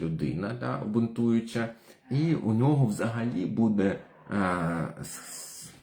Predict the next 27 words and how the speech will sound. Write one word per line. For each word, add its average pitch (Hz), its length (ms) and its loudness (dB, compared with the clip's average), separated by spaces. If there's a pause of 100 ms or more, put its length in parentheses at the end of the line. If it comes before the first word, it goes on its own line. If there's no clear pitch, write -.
ну, 101 180 -2
складуватися 101 1160 0
в, 98 100 -4 (140)
м, 87 460 -2
складнощі, 139 760 -2
да, 117 240 0
будуть 110 380 0
складнощі 120 580 -2
у 90 100 0
будь-яких 92 500 4
стосунках. - 640 -6 (120)
Да? 131 240 -2 (240)
Йому 107 400 0
буде, 104 520 0
він 107 240 2
буде 127 220 6
віч-, 110 380 -2
е, 95 440 -2
завжди 107 400 2
протестувати, 110 920 -4
він 85 80 -2
буде 117 280 0
завжди 120 340 0
бунтувати 110 760 0
у 92 60 -2
будь-яких 98 580 4
стосунках, 175 720 -4